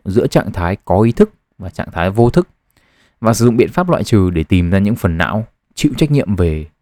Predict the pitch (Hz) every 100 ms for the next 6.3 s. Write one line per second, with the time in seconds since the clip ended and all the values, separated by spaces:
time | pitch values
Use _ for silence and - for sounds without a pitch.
0 | _ - 101 139 90 95 90 - 85 -
1 | 90 143 - _ _ _ _ _ _ _
2 | _ _ _ - 127 135 98 110 - 90
3 | 95 101 151 - 110 95 87 101 95 -
4 | 95 - 95 85 82 82 82 80 87 117
5 | - 95 98 85 85 85 101 92 87 82
6 | - 95 85